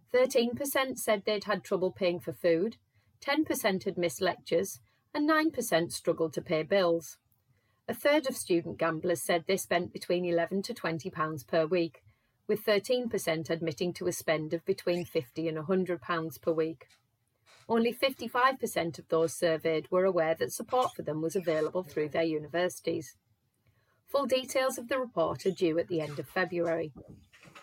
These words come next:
Finally, Aberdeen Live reports on a project led by the University of Aberdeen, which has led to a successful trial of a new approach to teaching which is helping improve adult literacy in Rwanda.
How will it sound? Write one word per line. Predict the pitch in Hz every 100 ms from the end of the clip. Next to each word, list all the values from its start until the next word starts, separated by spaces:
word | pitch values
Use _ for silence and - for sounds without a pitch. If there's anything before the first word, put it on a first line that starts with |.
| _ _ _ _
Finally, | 214 202 185 175 170 - _ _ -
Aberdeen | 233 269 294 294
Live | 185 165 170
reports | 220 - 175 -
on | 262 277
a |
project | - 170 156 185 -
led | 180 165
by | 185 185
the | 202
University | 175 180 185 165 - 196
of | 175
Aberdeen, | 170 165 - 160 156 131 _ _ -
which | 302 320
has | 302
led | 262 233
to | 311 285
a |
successful | 285 311 - - 165 - 214 240
trial | - 151 156
of | 180
a | 247
new | 226 165 196
approach | - 160 151 131 -
to | -
teaching | - 170 - 165 156
which | 175 208 -
is | -
helping | 185 190 240
improve | 269 285 - 147 156
adult | 165 165 - 165
literacy | 143 - - - 131 -
in | 151
Rwanda. | 156 180 247 240 160